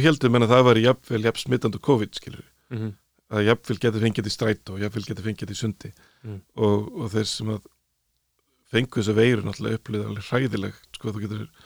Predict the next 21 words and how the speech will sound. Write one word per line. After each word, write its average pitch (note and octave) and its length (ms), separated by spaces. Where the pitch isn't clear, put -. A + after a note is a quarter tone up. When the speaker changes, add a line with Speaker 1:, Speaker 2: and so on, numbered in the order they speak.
Speaker 1:
já, A2+ 100
það A#2 160
náttúrulega B2+ 400
er C#3+ 80
hræðilegt A#2+ 420
eins A2+ 140
og G#2+ 80
þeir A#2 100
sem A2 140
hafa A2+ 180
fengið A2+ 240
þessa A2 140
veiru A2 200
og G2+ 100
dáið A#2+ 380
úr G#2+ 80
henni G#2 160
í A2+ 80
einhverjum G#2+ 260
plastpokum, G2 540
sko. C3 220